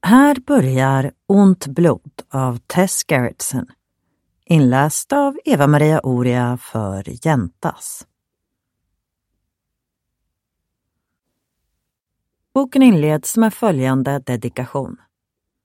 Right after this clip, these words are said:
Till Tim och Elise. Prolog.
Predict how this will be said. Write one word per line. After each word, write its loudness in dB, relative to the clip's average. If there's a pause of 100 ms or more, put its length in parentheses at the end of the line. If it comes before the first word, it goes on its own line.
(1900)
Till -4
Tim 2
och 2
Elise. -2 (3500)
Prolog. -2